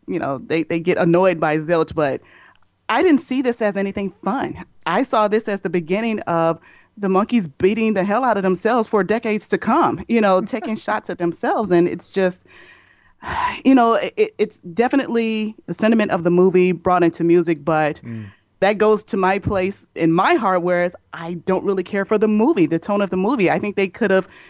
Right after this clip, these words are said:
Speaker 1: put themselves out there better instead of just this piece of work that, in my opinion, didn't do anything to solidify their legacy.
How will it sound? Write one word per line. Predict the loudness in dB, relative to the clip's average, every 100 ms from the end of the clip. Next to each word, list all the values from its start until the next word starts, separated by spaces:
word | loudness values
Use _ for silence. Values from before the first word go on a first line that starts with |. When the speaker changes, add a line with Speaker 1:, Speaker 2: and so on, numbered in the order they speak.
| _
Speaker 1:
put | -4 -2
themselves | -2 0 0
out | 0 0
there | -2
better | -2 0 0 0
instead | -2 -4 -4 -2
of | -4
just | -8 -12 -14 _
this | -6 -2
piece | 0 0
of | 0
work | 2 0 0
that, | 0 0 0 2
in | 2
my | 4 2
opinion, | 0 -2 2 4 4 2 -2 -6 -20 _ _ 0
didn't | 2 2
do | 4 4
anything | 2 0 -2
to | -2
solidify | -6 -2 -2 -2 -4
their | -4 -6
legacy. | -8 -10 -14 -16 -20